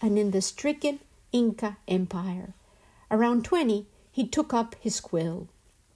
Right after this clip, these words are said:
He was concerned, as he later wrote to King Philip, that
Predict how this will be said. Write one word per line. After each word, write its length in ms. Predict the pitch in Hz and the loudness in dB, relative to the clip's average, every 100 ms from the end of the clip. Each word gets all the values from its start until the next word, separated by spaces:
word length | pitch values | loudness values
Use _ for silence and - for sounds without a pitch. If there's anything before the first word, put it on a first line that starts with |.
| _ _ - - - _ | _ _ -20 -20 -20 _
He 140 | - 262 | 0 4
was 200 | 247 - | 4 4
concerned, 680 | 190 170 - 185 170 180 - - - | 0 0 0 0 0 -4 -8 -20 -4
as 180 | 233 233 | 0 2
he 100 | 226 | 4
later 440 | 202 214 240 226 214 | 6 4 4 2 2
wrote 420 | 196 208 214 - | 2 2 0 -8
to 80 | 196 | -8
King 260 | - 233 | -2 0
Philip, 500 | 220 240 208 190 - | 2 2 2 0 -2
that 440 | 202 208 208 - | 0 2 0 -8